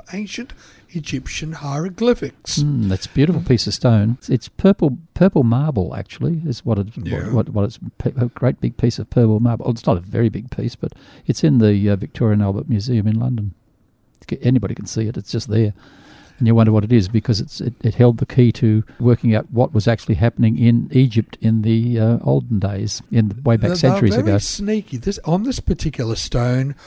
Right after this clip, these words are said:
Speaker 1: was the same sort of story represented in three different scripts.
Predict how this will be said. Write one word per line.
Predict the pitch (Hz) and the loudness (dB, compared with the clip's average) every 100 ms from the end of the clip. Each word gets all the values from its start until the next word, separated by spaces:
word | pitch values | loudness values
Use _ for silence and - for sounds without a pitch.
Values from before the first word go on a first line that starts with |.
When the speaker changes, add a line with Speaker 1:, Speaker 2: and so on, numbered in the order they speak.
| - - - | -20 -18 -4
Speaker 1:
was | 135 143 139 - | 0 2 0 -4
the | 147 | -6
same | - 160 165 196 247 | -2 -2 -2 -4 -4
sort | - 175 | -4 -4
of | 156 | -6
story | - - 143 131 107 110 120 _ - | -10 -6 0 0 0 -2 -6 _ -8
represented | 113 156 - 131 135 135 135 | -2 0 0 -2 -4 -4 -4
in | 131 120 | -4 -4
three | - - 143 165 175 | -6 -8 -2 -2 -2
different | 131 139 - 147 147 | -2 -4 -4 -8 -8
scripts. | - 240 - - - | -6 -6 -6 -8 -12